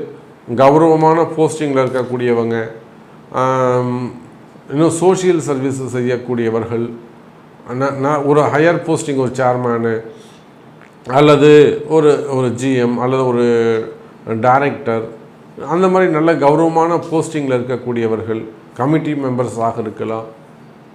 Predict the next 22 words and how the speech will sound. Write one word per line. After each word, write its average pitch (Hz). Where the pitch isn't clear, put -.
அல்லது 165
ஒரு, 160
ஒரு 139
அசோசியேஷன்ல 131
இருக்கலாம், 110
ஒரு 123
யூனியன்ல 135
இருக்கலாம், 110
பதவி 170
போட்டிகளாக 123
இருக்கலாம், 110
அதெல்லாம் 160
உயர்ந்த 160
பதவிகள்ல 139
இருந்து 165
தேவையில்லாத 160
வீண் 160
கலகங்கள் 143
இருந்திருக்கலாம். 113
உங்களை 151
பத்தின 160
தவறான 151